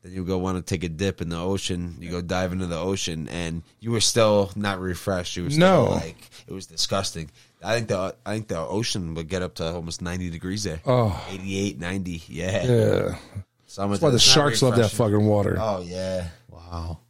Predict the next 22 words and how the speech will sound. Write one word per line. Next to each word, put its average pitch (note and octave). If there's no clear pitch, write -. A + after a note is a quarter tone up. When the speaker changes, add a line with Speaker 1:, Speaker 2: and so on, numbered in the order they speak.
Speaker 1:
Yep. G#2+
Crystal G#2
clear A2
water, G#2
though. F2+
Speaker 3:
Yeah. E2+
Speaker 1:
Still -
love F#2+
the, F2+
yeah, F#2+
those F#2
beaches E2+
are E2
amazing, E2+
huh? F#2
South F#2
Speaker 2:
Oh, F#3+
yeah. F3+
Speaker 1:
Florida. D3
Amazing. F2
Speaker 3:
Yeah, F#2
beautiful. F#2+